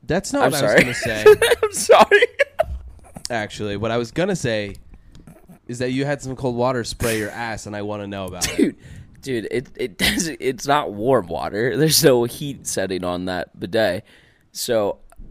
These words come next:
Speaker 2: you turn it on, it's just, it's just the water from the tank spraying your butthole.
Speaker 1: Right.
Speaker 2: Um,
Speaker 1: But can you imagine, like, on a hot summer day, how refreshing?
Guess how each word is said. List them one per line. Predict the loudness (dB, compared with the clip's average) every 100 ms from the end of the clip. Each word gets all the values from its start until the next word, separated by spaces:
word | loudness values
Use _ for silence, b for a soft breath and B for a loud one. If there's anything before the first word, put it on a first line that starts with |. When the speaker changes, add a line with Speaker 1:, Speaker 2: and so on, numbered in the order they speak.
| -16
Speaker 2:
you | -12 -8
turn | -4 0 0
it | 2
on, | 2 2
it's | -2 -6 -6
just, | -10 -10
it's | -4 -4 -2
just | -4 -4 -4
the | -2
water | 2 4 4 2
from | -2 -4
the | -6
tank | -2 4 4 4 0
spraying | -6 -4 -2 0 0 0
your | -2
butthole. | 4 4 4 -2 -4 -4 b b
Speaker 1:
Right. | -2 -2 -8 -4
Speaker 2:
Um, | 2 6 6 4 -4 b b -2
Speaker 1:
But | 0
can | 0
you | -2 0
imagine, | 0 -2 0 2
like, | 2 2
on | 0
a | -2
hot | -4 -4 -4
summer | -8 -8 -6 -6 0
day, | 2 2
how | 2 2
refreshing? | 2 2 -8 -8 -10 -10